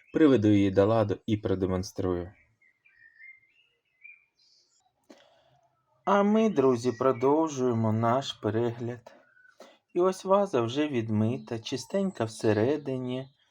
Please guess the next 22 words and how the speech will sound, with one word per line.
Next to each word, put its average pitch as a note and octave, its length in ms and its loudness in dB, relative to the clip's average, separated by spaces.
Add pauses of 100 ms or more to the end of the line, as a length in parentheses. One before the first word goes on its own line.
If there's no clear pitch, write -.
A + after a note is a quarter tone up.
(420)
Вона D3+ 160 -2
і A#2 60 0
була B2+ 300 0
чистенька. A2+ 680 -8 (120)
І C3 80 -8
найголовніше, A#2 1080 -6
що - 240 -6
браку B2 540 0
немає. D#3 1120 -6 (960)
Все - 500 -2
в C#3 80 -2
ідеальному B2 560 -4
стані, A2 520 -2
вся B2+ 260 -2
позолота B2+ 720 -2
ціла, A2 760 -6 (580)
все C#3+ 180 -2
ціленьке. C#3 680 -2
Це G3+ 180 -4
ваза C#3+ 380 -2
експериментального C3 1160 -6
київського A2+ 680 -8